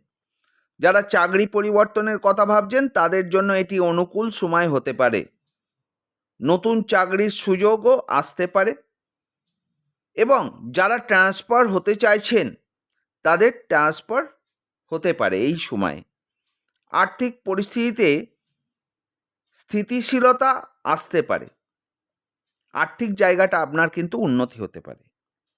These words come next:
দেখে নিই আপনার স্বাস্থ্য। শনির প্রভাবে শারীরিক ও মানসিক স্বাস্থ্যের কিছুটা প্রভাব পড়তে পারে। মানসিক চাপ বা উদ্বেগ বাড়তে পারে। স্বাস্থ্যের প্রতি বিশেষ যত্ন নিন এবং নিয়মিত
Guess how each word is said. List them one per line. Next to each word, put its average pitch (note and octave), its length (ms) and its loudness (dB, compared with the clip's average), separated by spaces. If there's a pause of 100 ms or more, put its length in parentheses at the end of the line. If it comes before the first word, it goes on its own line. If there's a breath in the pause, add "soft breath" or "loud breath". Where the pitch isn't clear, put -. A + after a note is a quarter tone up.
(400)
দেখে F#3+ 240 2
নিই C4 120 0
আপনার B3+ 260 2
স্বাস্থ্য। A#3+ 460 -2 (520)
শনির A#3 380 2
প্রভাবে B3+ 460 4
শারীরিক A#3 560 2
ও A#3 80 6
মানসিক G#3+ 520 -2
স্বাস্থ্যের G#3+ 480 0
কিছুটা G#3+ 460 0
প্রভাব F3+ 480 0 (160)
পড়তে C#3 300 -4
পারে। C2 260 -6 (1080)
মানসিক G#3+ 460 0 (100)
চাপ G#3+ 260 2
বা A#3 400 0
উদ্বেগ E3 440 0
বাড়তে D#3+ 340 0
পারে। G3+ 260 0 (1000)
স্বাস্থ্যের F#3+ 480 0
প্রতি A#3+ 280 0
বিশেষ F#3 460 -2
যত্ন D#3+ 360 2
নিন B3+ 240 0 (120)
এবং G3+ 340 2
নিয়মিত G#3+ 440 0